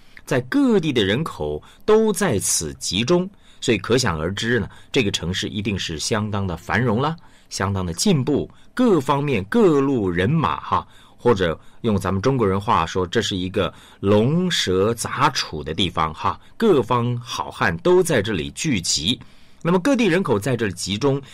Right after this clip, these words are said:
同样当然可想而知，各方面的这种奢华宴乐、道德的放荡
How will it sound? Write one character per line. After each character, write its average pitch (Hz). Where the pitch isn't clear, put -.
同 104
样 95
当 117
然 92
可 117
想 107
而 76
知， 113
各 120
方 107
面 101
的 78
这 98
种 78
奢 127
华 78
宴 127
乐、 113
道 131
德 87
的 98
放 107
荡 113